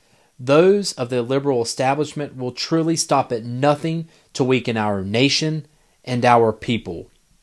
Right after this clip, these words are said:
wholly set on making us totally dependent on the government for everyday life.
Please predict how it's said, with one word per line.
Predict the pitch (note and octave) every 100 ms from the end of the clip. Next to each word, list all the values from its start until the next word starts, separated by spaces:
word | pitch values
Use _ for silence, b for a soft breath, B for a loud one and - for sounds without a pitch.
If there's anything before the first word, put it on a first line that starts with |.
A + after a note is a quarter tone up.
| _ _ -
wholly | - F3+ F#3+ F#3+
set | - - D#3 D#3 -
on | C3+ B2+
making | C3 C#3+ D3 C3
us | A#2+ -
totally | - - B3+ D4+ B3+ F#3+
dependent | C3 A2 - E3 E3 E3 - b b
on | C#3 B2+
the | A2+
government | G#2+ C#3+ D3+ D#3+ D#3+ - - _ _
for | - A2 -
everyday | D3 D3 C3 C#3+ C#3 C#3 _ _ - B2+ A#2 A2 A2+ - _ _
life. | A#2+ A2 G2 D#2+ E2+ -